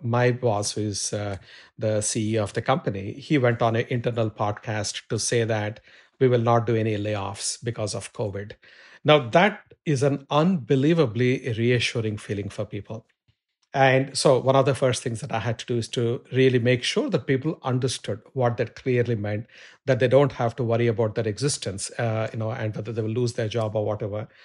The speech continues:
Uh, and try to tell them also, saying it's absolutely okay for you to really balance your life between your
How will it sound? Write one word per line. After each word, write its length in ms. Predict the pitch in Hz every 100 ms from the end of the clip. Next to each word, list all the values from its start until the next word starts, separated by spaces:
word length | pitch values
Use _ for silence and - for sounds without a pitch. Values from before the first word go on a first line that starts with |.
| - - - -
Uh, 240 | 123 127 175
and 240 | 170 170 _
try 160 | - 202
to 140 | 208
tell 200 | - 247
them 160 | 196 120
also, 240 | 120 -
saying 240 | 123 143 170
it's 160 | 160
absolutely 560 | 175 - - 202 208 170 139
okay 260 | 123 -
for 160 | 123 117
you 320 | 107 113 131 -
to 120 | 120
really 300 | 117 120 123
balance 600 | 101 117 113 117 117 -
your 160 | 113 104
life 360 | 107 110 113
between 300 | 123 113 113
your 320 | 110 104 113